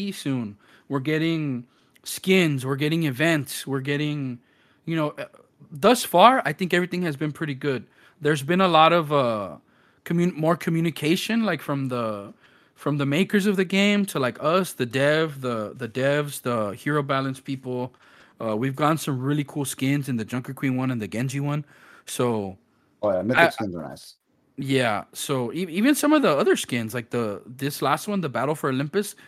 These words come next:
Speaker 1: there was some really nice skins there. So, uh, that, that's always been g-, uh, a thing, though. Like, the skins have always been nice, but I feel like we're in a good place, too. Um, I also have had, you know, to adjust,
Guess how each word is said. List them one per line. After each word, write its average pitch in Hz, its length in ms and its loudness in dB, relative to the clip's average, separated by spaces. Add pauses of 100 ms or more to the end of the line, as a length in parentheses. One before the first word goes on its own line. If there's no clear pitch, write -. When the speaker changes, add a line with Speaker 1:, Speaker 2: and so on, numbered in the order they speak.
(100)
Speaker 1:
there 143 100 -2
was 185 120 2
some 127 180 -4
really 131 500 0
nice 107 220 -6
skins 123 300 -4
there. 101 240 -8 (440)
So, 113 400 -2
uh, 95 260 -4
that, 147 280 2
that's 180 220 6
always 202 260 8
been 143 240 -2
g-, - 100 -8
uh, 123 240 -2
a 123 100 -4
thing, 123 280 -2
though. 101 120 -6
Like, 104 180 -6
the 120 80 -10
skins 156 260 -6
have 147 100 -4
always 131 200 0
been 117 160 -6
nice, 107 260 -6
but 117 220 -12 (340)
I 151 100 -4
feel 190 160 -4
like 208 160 0
we're 202 160 -4
in 208 60 -4
a 190 60 -6
good 165 180 -10
place, 170 260 -6
too. 202 300 -8 (420)
Um, 110 380 -6 (960)
I 151 200 0
also 156 720 2
have 143 200 -4
had, 143 360 2 (640)
you 165 100 -6
know, 156 180 2
to 151 220 0
adjust, 151 640 0